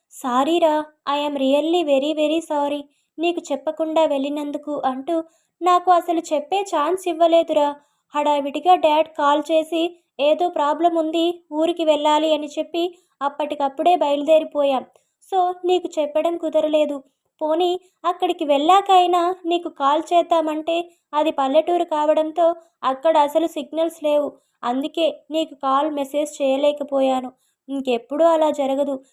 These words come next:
ఈ ఒక్కసారికి మన్నించవే బుజ్జి, ప్లీజ్," అంటాడు క్యూట్గా ఫేస్ పెట్టి. ఇంకేముంది, ఆ పాప రాజ్ క్యూట్ ఫేస్కి కరిగిపోయి, "హ్మ్, ఓకే, క్షమించేశాలే,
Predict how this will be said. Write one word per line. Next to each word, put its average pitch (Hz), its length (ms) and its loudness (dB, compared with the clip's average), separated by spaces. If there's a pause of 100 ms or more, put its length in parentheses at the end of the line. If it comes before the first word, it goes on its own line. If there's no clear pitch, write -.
(140)
ఈ 302 140 -2
ఒక్కసారికి 269 800 -2
మన్నించవే 330 720 -2
బుజ్జి, 294 500 -8 (240)
ప్లీజ్," 269 400 -2 (220)
అంటాడు 277 420 0
క్యూట్గా 277 640 -4
ఫేస్ 269 400 0
పెట్టి. 262 360 -6 (300)
ఇంకేముంది, 277 760 -6 (280)
ఆ 277 80 -2
పాప 277 340 -2
రాజ్ 294 720 -2
క్యూట్ 294 280 -8
ఫేస్కి 277 380 -4
కరిగిపోయి, 285 760 -2 (420)
"హ్మ్, 269 240 -4 (340)
ఓకే, 285 280 0
క్షమించేశాలే, 302 1300 -2